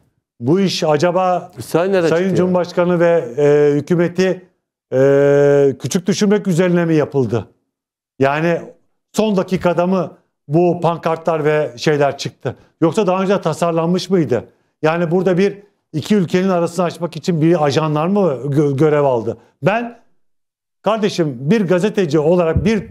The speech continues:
Speaker 1: bir insan, bir vatandaş olarak, bir spor meraklısı, bir adam olarak bu soruların cevabını istiyorum.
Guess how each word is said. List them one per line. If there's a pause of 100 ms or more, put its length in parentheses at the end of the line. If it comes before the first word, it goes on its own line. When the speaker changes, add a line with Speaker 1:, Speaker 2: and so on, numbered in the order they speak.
(100)
Speaker 1:
bir
insan,
bir
vatandaş
olarak, (420)
bir
spor
meraklısı,
bir
adam
olarak (320)
bu
soruların
cevabını
istiyorum.